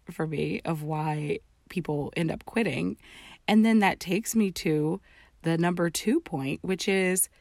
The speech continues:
do, again, they lose their minds, and then they do too much. They doing too much. You're doing too much. So now that we have decided that we want to talk about everything on our podcast, we want to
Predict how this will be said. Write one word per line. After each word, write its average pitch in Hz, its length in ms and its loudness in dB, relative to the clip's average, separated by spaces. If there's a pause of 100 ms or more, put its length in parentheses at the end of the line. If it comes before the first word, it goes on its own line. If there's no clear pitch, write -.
(760)
do, 151 180 2 (340)
again, 175 520 4
they 180 120 4
lose 190 180 6
their 277 120 4
minds, 170 420 2
and 214 100 6
then 233 120 4
they 233 80 6
do 220 160 4
too - 140 0
much. - 360 -4 (140)
They 214 120 6
doing 269 300 4
too 254 180 2
much. - 400 -2 (360)
You're 196 140 0
doing 254 460 4
too 208 520 2
much. - 520 0 (300)
So 190 160 4
now 208 380 6
that 202 180 4
we 180 300 2
have 156 400 0
decided 175 580 0
that - 200 -4
we 220 160 0
want 208 200 0
to 170 60 0
talk 165 220 -4
about 151 300 -2
everything 185 640 -2 (520)
on 175 180 8
our 208 140 4
podcast, - 640 -6
we 196 300 -2
want 185 400 2
to 170 600 2